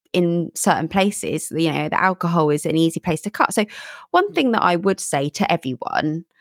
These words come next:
um, is that look at your weekly, um, consumption during Monday to Friday and set yourself some boundaries there. Say,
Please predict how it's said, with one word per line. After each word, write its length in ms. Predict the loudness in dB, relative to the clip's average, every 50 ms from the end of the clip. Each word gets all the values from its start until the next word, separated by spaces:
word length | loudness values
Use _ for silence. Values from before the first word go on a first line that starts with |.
| -20 -20 -20 _ _ 2
um, 580 | 4 4 4 4 2 0 0 0 -2 -2 -4 -8 _ _ -2
is 320 | 0 0 0 0 -2 -4 -2 2
that 280 | 4 4 4 4 2 0
look 420 | -2 0 2 2 2 2 2 0
at 60 | -2 0
your 240 | 2 2 2 2
weekly, 720 | 4 2 0 0 0 -4 -2 0 2 2 2 0 0 -2 -4 _ 2
um, 600 | 4 4 4 4 2 0 -2 -2 -2 -4 -6 -8 -12 _ _ _ _ _ _ _ _ _ _ _ _ _ -12 -4
consumption 720 | 0 0 0 2 2 0 0 0 -2 -2 0 0 2 0
during 440 | 2 4 4 4 4 4 4 2 2
Monday 280 | 2 2 2 2 0 0
to 100 | -2 -6
Friday 680 | -2 0 2 4 2 2 0 -2 -2 -2 -2 -4 -6 _ _ -20 -20 -18 -18 -16 -8 -2
and 320 | 2 2 4 4 2 2 -2 -6 _ -12
set 280 | -6 -2 -2 -2 0 -2
yourself 320 | -2 0 0 0 0 2
some 160 | 0 0 2
boundaries 580 | 2 2 4 4 2 2 0 0 -2 -2 0 2
there. 400 | 2 4 4 4 2 0 -2 -4 -6 -12 -20 -20 _
Say, 380 | -8 -2 2 2 2 4 2